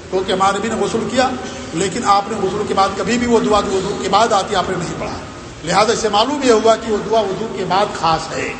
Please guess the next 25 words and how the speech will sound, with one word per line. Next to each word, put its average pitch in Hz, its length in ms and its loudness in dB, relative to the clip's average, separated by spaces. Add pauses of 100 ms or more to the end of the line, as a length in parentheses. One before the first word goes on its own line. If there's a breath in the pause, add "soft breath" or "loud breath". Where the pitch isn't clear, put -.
(380)
آپ 190 220 2
جب 196 120 -2
صرف 214 180 0
نماز 220 340 2
کے 294 60 0
لیے 269 140 2
وضو 254 220 2
کریں 220 260 4
گے 240 80 2 (100)
تب 277 140 0
وہ 254 160 6
دعا 233 140 4
پڑھیں 185 280 -2
گے، 196 100 -6 (400)
غسل 240 280 0
کے 226 80 0
بعد 214 240 2
وہ 208 40 4 (100)
دعا 202 160 2
نہیں 190 180 -4
پڑھی 175 180 -2
جائے 180 240 -2
گی۔ 175 60 -6
اسی 240 160 -4
لیے 233 240 4